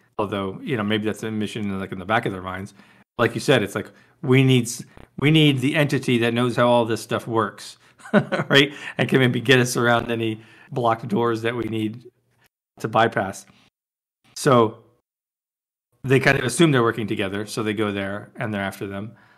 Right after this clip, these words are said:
And then there's the whole thing with, with Timely. We get, we get a bit with him doing his whole show and presentation, and then people are after him. So I can see how it's like, it's kind of going in different directions. And I can see the, how that's also hard to follow. And then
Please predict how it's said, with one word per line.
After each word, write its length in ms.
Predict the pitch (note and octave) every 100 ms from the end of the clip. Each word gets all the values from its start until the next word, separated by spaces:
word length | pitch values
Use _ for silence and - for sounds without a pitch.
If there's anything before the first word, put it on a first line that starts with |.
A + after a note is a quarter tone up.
| _ _
And 180 | B2+ A#2
then 440 | A#2 A2 G#2+ G#2 - _ - _ _ _ _ _ _ -
there's 220 | C3 A#2
the 80 | A#2
whole 180 | B2
thing 360 | A2 A#2+ A2+ G#2+
with, 480 | G#2+ G#2 - - - _ _ _ _ _
with 160 | - C3
Timely. 360 | C3+ B2+ B2 A#2+
We 120 | A#2+
get, 200 | B2 - - -
we 80 | C#3+
get 280 | C3 C3 - -
a 80 | B2+
bit 460 | A#2 E3+ E3+ -
with 160 | A#2+ -
him 320 | C3+ C#3 C#3
doing 180 | A#2+ G#2+
his 80 | G#2
whole 160 | G2+
show 340 | - F#3 E3+ D#3+
and 80 |
presentation, 540 | - A2 G2+ D3+ D3+ D#3
and 100 | B2
then 60 |
people 240 | G2+ B2+ A2
are 100 | A2
after 280 | C3 D3 C3
him. 160 | B2+ - - -
So 140 | -
I 80 | C#3
can 100 | C#3
see 160 | C3 F#3
how 100 | -
it's 120 | B2
like, 100 | A#2+
it's 140 | A#2+
kind 160 | - B2
of 60 | A#2
going 200 | A#2+ A2+
in 60 |
different 280 | A2+ A2 A2
directions. 540 | A2 A2 A2+ G2 - - _
And 80 | -
I 20 |
can 100 | -
see 160 | A2+ A#2+
the, 100 | G#2
how 140 | G2+
that's 360 | G2 F#2+ - - _ _ -
also 260 | C3 -
hard 120 | A2 G#2
to 60 |
follow. 380 | G2+ A#2 A2 G#2+ - - -
And 180 | E3
then 320 | D#3+ C#3+ C3+